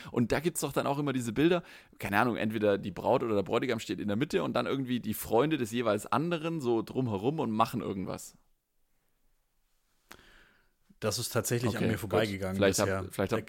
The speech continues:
Speaker 2: Da kann ich, es tut mir leid, vielleicht
Speaker 1: Nee, vielleicht hab nur ich das
Speaker 2: Ah,
Speaker 1: Bild im
Speaker 2: haben wir
Speaker 1: Kopf.
Speaker 2: das gemacht auf,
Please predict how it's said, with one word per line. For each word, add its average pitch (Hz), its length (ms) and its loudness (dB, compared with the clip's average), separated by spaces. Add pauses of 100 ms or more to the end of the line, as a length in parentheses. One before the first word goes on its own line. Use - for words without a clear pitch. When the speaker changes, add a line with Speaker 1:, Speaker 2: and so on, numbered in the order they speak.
Speaker 2:
Da 117 140 -8
kann 135 180 2
ich, 143 240 0 (440)
es - 120 -4
tut 135 140 0
mir 120 100 2
leid, 120 400 4
vielleicht 135 540 2 (340)
Speaker 1:
Nee, 107 140 -2
vielleicht 104 220 0
hab 120 100 0
nur 110 100 0
ich - 120 0
das 92 140 -6
Speaker 2:
Ah, - 60 -4
Speaker 1:
Bild 104 120 2
im - 60 0
Speaker 2:
haben 98 80 -4
wir 104 60 -4
Speaker 1:
Kopf. 117 120 0
Speaker 2:
das - 160 -2
gemacht 120 380 0
auf, 120 300 2